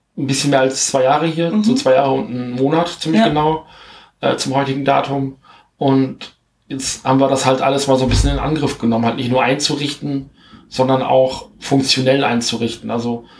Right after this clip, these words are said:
Speaker 1: ähm, nicht nur die Möbel zu benutzen, die wir eh schon hatten und zu ergänzen, sondern wirklich mal,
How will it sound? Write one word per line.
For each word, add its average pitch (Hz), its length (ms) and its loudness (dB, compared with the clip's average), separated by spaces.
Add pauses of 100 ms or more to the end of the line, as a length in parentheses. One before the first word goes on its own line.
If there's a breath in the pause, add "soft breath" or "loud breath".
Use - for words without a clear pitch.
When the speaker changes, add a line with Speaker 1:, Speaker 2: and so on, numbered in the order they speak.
(320 loud breath)
Speaker 1:
ähm, 123 560 -4
nicht 135 180 -6
nur 127 80 0
die 135 120 2
Möbel 135 560 4 (260)
zu 135 140 -2
benutzen, 135 320 0
die 131 100 0
wir 120 80 2
eh 135 80 0
schon 139 200 0
hatten 135 380 -2
und 131 180 -8
zu - 120 -2
ergänzen, 135 500 0
sondern 123 300 2
wirklich 131 220 -2
mal, 123 280 0